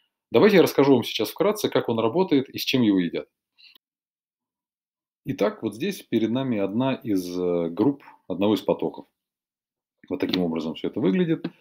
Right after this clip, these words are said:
А, значит, что здесь есть у нас? Здесь у нас есть, э, ветки для отчётов, а, на каждый часовой пояс России. Да, то есть у нас здесь все часовые пояса. И, ну, в основном, а, в основном в данном потоке люди из московского времени, но так в целом у нас представлены практически все часовые пояса.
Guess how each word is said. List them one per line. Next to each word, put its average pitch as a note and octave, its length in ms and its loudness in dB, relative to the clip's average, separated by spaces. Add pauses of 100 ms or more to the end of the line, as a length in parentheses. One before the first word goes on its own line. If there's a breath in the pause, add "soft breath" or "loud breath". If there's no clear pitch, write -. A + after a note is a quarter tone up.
(360 loud breath)
А, F2 440 2
значит, - 180 -4
что C#3+ 140 4
здесь B2 200 0
есть F#2 320 0
у D#2+ 60 -8
нас? D#2 180 -10
Здесь G2+ 300 2
у - 20 2
нас F2 220 -2
есть, F2+ 320 -2
э, F#2+ 220 -2
ветки G2 260 0
для E2 200 -2
отчётов, D3 580 -2 (1600)
а, F2+ 320 2
на C3 280 2
каждый C3+ 320 4
часовой - 440 2
пояс A2 440 2
России. F#2+ 680 -2
Да, F#2+ 120 -4
то - 80 -8
есть - 100 -12
у E2+ 60 -6
нас E2 80 -4
здесь E2 100 -6
все F2 120 -6
часовые F2 300 -2
пояса. F3 520 0 (520 loud breath)
И, A2 300 0
ну, C#3 80 6
в G#2 80 6
основном, F#2+ 500 0
а, E2+ 440 -2
в F2+ 320 -10
основном G2 320 2
в - 20 -4
данном F#2 280 4
потоке F2 380 -2
люди E2 180 -2
из D#2+ 80 -4
московского F3 500 2
времени, D3+ 340 4
но C3 140 4
так C3+ 180 0
в - 60 -16
целом G#2 160 0
у F#2+ 60 2
нас F#2 100 -2
представлены G2+ 440 0
практически - 520 -4
все G2 160 -4
часовые F2 320 -2
пояса. E2 400 -6